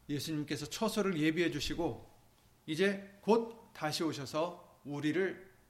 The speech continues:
예수님 계신 곳에 우리도 있게 해주신다.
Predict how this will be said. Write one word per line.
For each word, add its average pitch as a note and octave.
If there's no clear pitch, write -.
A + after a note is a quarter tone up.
예수님 F3
계신 F3
곳에 D3+
우리도 C3
있게 F3+
해주신다. D3